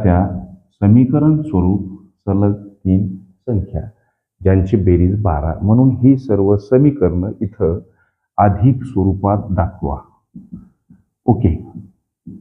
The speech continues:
समोर त्यांची ही बेरीज, इथं एक्स, एक्स, एक्स यांची बेरीज करा, अर्थात तीन एक्स अधिक ह्या अंकांची बेरीज,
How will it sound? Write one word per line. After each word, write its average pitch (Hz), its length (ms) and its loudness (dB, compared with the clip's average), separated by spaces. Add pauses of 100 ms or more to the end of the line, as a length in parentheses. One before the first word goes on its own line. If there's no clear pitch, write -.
(1400)
समोर 107 320 6
त्यांची 90 340 0
ही 87 180 0
बेरीज, 101 460 2 (120)
इथं 107 460 -2 (140)
एक्स, 104 320 -2 (100)
एक्स, 98 340 -2 (240)
एक्स 90 340 -4 (960)
यांची 92 340 2
बेरीज 117 400 2
करा, 85 220 0 (300)
अर्थात 87 340 -4
तीन - 720 0
एक्स 85 340 -6 (200)
अधिक 98 400 0 (1000)
ह्या 110 140 2 (100)
अंकांची 110 560 2
बेरीज, 85 460 -2